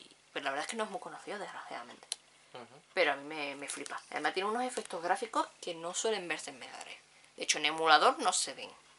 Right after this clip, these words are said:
Speaker 1: Yo estos so-, ese tipo de efectos solo los he visto en hardware real. Ningún emulador, por bueno que sea, he visto que considere, consiga, eh,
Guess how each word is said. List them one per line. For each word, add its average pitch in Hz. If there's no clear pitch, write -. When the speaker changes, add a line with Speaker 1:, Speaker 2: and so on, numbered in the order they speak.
Speaker 1:
Yo -
estos -
so-, 202
ese 214
tipo 214
de 190
efectos 233
solo 202
los 165
he 165
visto 175
en 151
hardware 135
real. -
Ningún -
emulador, 196
por 156
bueno 180
que 170
sea, 247
he 240
visto 208
que -
considere, 160
consiga, 180
eh, 180